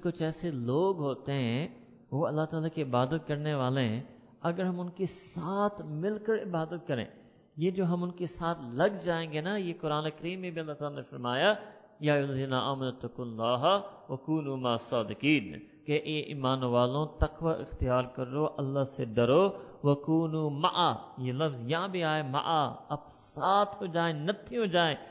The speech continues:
صادقین جو نیک سچے مسلمان ہیں۔ تو یہ توبہ کی ایک صورت ان کو بتائیں۔ وَلَا تَرْجِعْ إِلَىٰ أَرْضِكَ فَإِنَّهَا أَرْضٌ سُوءٌ، اب آپ واپس اپنی جگہ لوٹنا نہیں،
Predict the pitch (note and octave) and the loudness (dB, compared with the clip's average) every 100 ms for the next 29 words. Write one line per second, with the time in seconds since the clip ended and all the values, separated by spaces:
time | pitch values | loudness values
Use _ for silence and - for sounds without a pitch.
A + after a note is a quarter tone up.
0 | - - - D3 C#3+ C#3 E3+ E3+ D3 C#3 | -20 -8 2 2 2 -4 -4 -4 -4 -4
1 | C3+ C#3 D#3+ D3+ - - F#3+ F#3+ - F#3 | -4 -2 -2 -2 -6 -6 -6 -4 -6 -6
2 | C#3+ - C3 A#2+ A2+ G#2 - - _ _ | -6 -8 -6 -2 -2 -4 -10 -16 _ _
3 | _ _ _ - C3 D3+ D3+ C#3 C3 C#3+ | _ _ _ -4 -2 -4 -6 -8 -6 -8
4 | D3 C3+ A#2 - C3+ C3+ C3+ C#3 C3 C3 | -8 -10 -12 -12 -12 -12 -16 -14 -10 -6
5 | B2+ A#2+ - - _ _ _ - G#3+ A3+ | -6 -8 -16 -20 _ _ _ 4 4 4
6 | A#3+ B3 A3+ A#3+ G3+ G3+ G3+ G#3+ C4 B3 | 0 0 0 0 2 0 2 0 2 4
7 | A#3+ A#3 G3 B2+ - - - - _ - | 2 4 4 4 -2 -18 -20 -20 _ -8
8 | F3+ F3+ E3+ D#3 D3 D3+ C#3+ C#3+ C3 - | -6 -4 -4 -2 -2 -4 -4 -6 -6 -6
9 | G#3 A3 F3+ A#2 D#2 B1+ - D3 F#3+ G3+ | 0 6 6 6 2 -6 -4 0 2 0
10 | B2 C#3+ F#3+ G#3+ - F#3+ G3 F#3 E3 F#3 | -2 -2 2 2 2 -6 -8 -6 -4 0
11 | F3+ C#3+ C3+ E3+ F#3+ G3+ A3 F#3+ C#3+ | 0 0 4 4 2 0 0 2 0